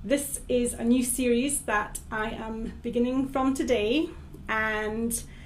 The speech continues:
this was inspired by my dear friend Louise, who pointed out that a lot of people are very busy right now, um,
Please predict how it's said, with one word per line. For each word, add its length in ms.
this 160
was 160
inspired 800
by 640
my 120
dear 240
friend 360
Louise, 600
who 480
pointed 360
out 280
that 160
a 20
lot 160
of 100
people 300
are 100
very 280
busy 400
right 240
now, 480
um, 680